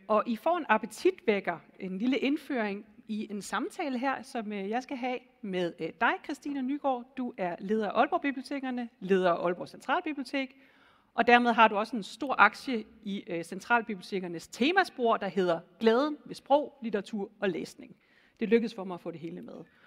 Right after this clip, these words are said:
Den anden, der er med i samtalen, det er Thomas Ilum Hansen. Du er forskningschef ved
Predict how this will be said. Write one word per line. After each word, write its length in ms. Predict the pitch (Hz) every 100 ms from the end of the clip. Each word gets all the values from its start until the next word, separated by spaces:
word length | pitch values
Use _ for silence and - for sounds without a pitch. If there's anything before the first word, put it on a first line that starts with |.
| - _ _ _ -
Den 160 | 220 -
anden, 260 | 254 339 415 427 -
der 60 | 262
er 60 | 240
med 120 | 262
i 40 |
samtalen, 440 | 294 285 285 262 254
det 60 |
er 40 | 277
Thomas 340 | - 202 180
Ilum 200 | 180 160
Hansen. 440 | 190 330 330 370 349 _ _ -
Du 200 | 247 240 -
er 160 | 185
forskningschef 840 | 151 240 269 - 254 - 214 196 -
ved 140 | 202